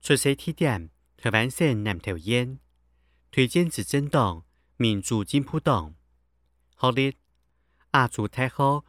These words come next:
经营管理学院硕士，高雄市空中大学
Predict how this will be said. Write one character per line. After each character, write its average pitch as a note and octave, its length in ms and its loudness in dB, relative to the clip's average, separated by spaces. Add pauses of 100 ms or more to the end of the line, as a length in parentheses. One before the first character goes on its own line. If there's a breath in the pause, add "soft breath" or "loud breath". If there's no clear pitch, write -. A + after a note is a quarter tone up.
(280)
经 D#3+ 120 4
营 D3+ 300 2
管 A2 280 2
理 F#2+ 200 -2
学 C3 240 0
院 C3 220 2
硕 B2+ 160 -2
士， C3+ 400 -2 (640)
高 F3 140 4
雄 B2 220 4
市 C#3+ 360 2 (260)
空 A#2+ 260 2
中 G2+ 240 0
大 C3 200 0
学 C#3 360 0